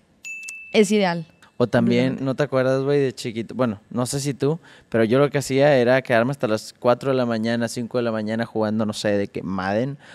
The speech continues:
Speaker 2: o de que zombies.
Speaker 1: Sí, yo también, zombies. Zombies cien por ciento. Eso era lo que más te ocupaba tiempo.
Speaker 2: Sí, el tema
Speaker 1: Porque
Speaker 2: es que
Speaker 1: era
Speaker 2: ahorita,
Speaker 1: eterno.
Speaker 2: ahorita no, no sé si te pasa que lo agarras, güey, y como que ya no se siente igual, güey.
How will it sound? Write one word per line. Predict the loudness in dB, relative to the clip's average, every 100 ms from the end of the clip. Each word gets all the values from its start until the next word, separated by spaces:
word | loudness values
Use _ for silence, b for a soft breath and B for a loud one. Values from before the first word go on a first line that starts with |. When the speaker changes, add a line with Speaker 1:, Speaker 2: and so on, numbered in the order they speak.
| B 0
Speaker 2:
o | 2
de | 2
que | 0 0 0 -2 _ _
zombies. | -6 0 0 0 -6 -10 -20 b b b b
Speaker 1:
Sí, | -6 0
yo | 2
también, | 2 0 -2
zombies. | -2 -2 -4
Zombies | -8 -8 -6 -4 -2
cien | -4 -4
por | -4
ciento. | -4 -4 -2
Eso | 0 2
era | 2
lo | 2 0
que | 0
más | 0 -2 -4 -12 -6
te |
ocupaba | -6 -2 0 0
tiempo. | -2 -6 -8 -12 _ _ _ b b
Speaker 2:
Sí, | 2 2
el | 4
tema | 0 4
Speaker 1:
Porque | 6
Speaker 2:
es |
que | 6
Speaker 1:
era | 6
Speaker 2:
ahorita, | 6
Speaker 1:
eterno. | 4 2
Speaker 2:
ahorita | -2 2 2
no, | 2 0
no | 0 -2
sé | -2
si | 0
te | 2
pasa | 4 2
que | 4 4
lo | 6
agarras, | 4 4 4 4
güey, | 4 4
y | 2
como | 0 -2
que | -4
ya | -6 -4
no | -6
se | -6
siente | -2 -2 -2
igual, | -4 -2 -4 -2 -4
güey. | -4 -6 -10 -16